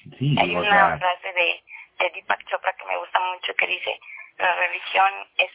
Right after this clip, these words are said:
Speaker 2: creer en la experiencia de otro y la espiritualidad es crear y tener tu propia experiencia".
Speaker 1: Ah, claro, cien por ciento. Me, me, esa frase sí la conocía, me gusta.
Speaker 2: Sí.
Speaker 1: Digo, y a, y a final de cuentas, digo, es, se trata mucho de ese crecimiento integral de la persona, ¿no? O sea,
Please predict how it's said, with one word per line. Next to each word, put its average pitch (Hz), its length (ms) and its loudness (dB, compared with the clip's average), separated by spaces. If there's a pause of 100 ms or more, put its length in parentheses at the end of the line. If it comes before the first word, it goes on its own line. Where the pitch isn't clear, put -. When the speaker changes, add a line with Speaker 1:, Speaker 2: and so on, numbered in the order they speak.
Speaker 2:
creer 180 460 2
en 190 60 -2
la 175 60 2
experiencia 175 580 -6
de 92 100 0
otro 113 300 2 (420)
y - 140 -2
la 175 80 2
espiritualidad 170 880 -2
es 175 120 -10 (140)
crear 196 360 4 (180)
y 180 120 -10
tener 180 360 -2 (120)
tu - 80 -16
propia - 280 -6
experiencia". - 680 -16
Speaker 1:
Ah, 87 140 -8
claro, 80 380 -6
cien 82 160 -10
por 76 180 -10
ciento. 80 300 -8
Me, 80 180 -8
me, 80 220 -8
esa 90 160 -4
frase 85 180 -8
sí 90 60 -6
la 90 100 -4
conocía, 78 320 -10
me 82 100 -10
gusta. 80 400 -10 (560)
Speaker 2:
Sí. - 80 -2 (420)
Speaker 1:
Digo, 117 320 6
y 120 60 2
a, 127 140 2
y 131 60 6
a - 80 4
final 131 320 2
de 170 100 0
cuentas, 160 320 0
digo, 120 160 4
es, 120 280 0
se 120 100 0
trata 123 260 2
mucho 139 300 4
de 135 80 4
ese 143 180 0
crecimiento 101 600 -2
integral 98 500 0
de 101 60 -2
la 80 160 -6
persona, 80 420 -10
¿no? 80 200 -6
O 110 80 -4
sea, 90 320 -2